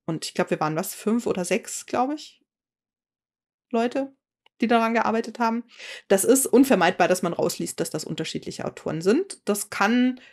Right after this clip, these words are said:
jemandem, der sehr empfänglich ist für Texte, ein bisschen aufstoßen. Also es merkt man dann an einigen Stellen, weil, keine Ahnung, Satzstellung ganz anders, äh, andere Füllwörter.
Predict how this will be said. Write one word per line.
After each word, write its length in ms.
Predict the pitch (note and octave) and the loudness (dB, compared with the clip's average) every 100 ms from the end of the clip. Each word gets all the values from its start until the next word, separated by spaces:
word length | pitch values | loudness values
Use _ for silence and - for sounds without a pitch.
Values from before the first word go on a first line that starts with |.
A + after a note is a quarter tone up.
| - | 0
jemandem, 640 | G3 A3+ G#3+ G#3 G3 F#3 | 2 4 4 4 2 2
der 280 | F#3+ F#3 E3+ | 4 4 2
sehr 560 | E3+ G3+ G3+ G3 G#3+ - _ _ _ _ _ _ _ _ _ | 2 4 4 2 0 -6 _ _ _ _ _ _ _ _ _
empfänglich 480 | G#3+ - A3 A3+ G3+ | -4 0 0 0 -2
ist 180 | - | -6
für 240 | - G#3+ A3+ | -4 -2 -2
Texte, 540 | - - - - D#4+ _ _ _ _ _ - | -4 -6 -6 -6 -6 _ _ _ _ _ -2
ein 60 | |
bisschen 260 | G#3+ A#3 - | 0 0 -2
aufstoßen. 480 | - - - C4+ - | -2 -2 -4 -2 -4
Also 160 | F#3+ | -6
es 240 | F#3+ - - _ _ _ _ _ _ _ _ | -8 -10 -18 _ _ _ _ _ _ _ _
merkt 340 | F#3 F3 - | 2 2 2
man 140 | G#3 G#3 | -2 0
dann 280 | G3+ G#3+ - - - - - - _ _ _ _ _ | 0 -2 -8 -18 -20 -20 -20 -20 _ _ _ _ _
an 140 | - F#3 | 0 2
einigen 360 | G3 G#3 G#3 | 2 4 2
Stellen, 520 | G#3+ F#3+ F#3 G3 G#3+ - | 4 4 4 4 -2 -2
weil, 480 | E3+ E3+ F3+ E3+ - - | 0 2 2 0 -4 -12
keine 260 | F3 E3+ | -10 -6
Ahnung, 260 | F3 E3+ E3+ | -4 -4 -2
Satzstellung 640 | - F#3+ - - F3 F#3 F#3 | 2 2 0 2 4 4 4
ganz 260 | E3+ G3+ - | 2 0 0
anders, 560 | G3+ G3+ F3+ G#3 - | 0 4 2 2 -2
äh, 500 | - F3+ F3+ F3+ F3 F3 E3+ F3+ _ _ | 0 2 4 2 0 -2 -8 -16 _ _
andere 260 | G#3+ G#3+ G#3+ | 6 8 8
Füllwörter. 640 | - A#3 G#3+ G#3+ A3 C4 | 6 6 8 8 6 2